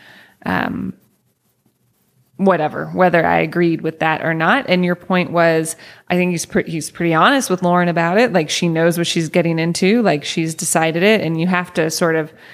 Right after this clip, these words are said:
credit him, I guess, for that honesty. But I think, yeah, I think it was a pretty fair portrayal of him, and I think he just seems like a dirtbag.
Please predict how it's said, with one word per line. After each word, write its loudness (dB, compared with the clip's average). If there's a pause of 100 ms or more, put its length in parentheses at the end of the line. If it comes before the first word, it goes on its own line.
(300)
credit 2
him, 2
I -2
guess, 0
for -2
that -2
honesty. 0
But -2 (340)
I -2
think, -2 (1500)
yeah, 0
I -2
think -2
it 2
was 2
a -2
pretty -2
fair 0
portrayal 0
of 2
him, 2
and -2 (240)
I -6
think -8
he -6
just -2
seems -4
like -4
a -2
dirtbag. -4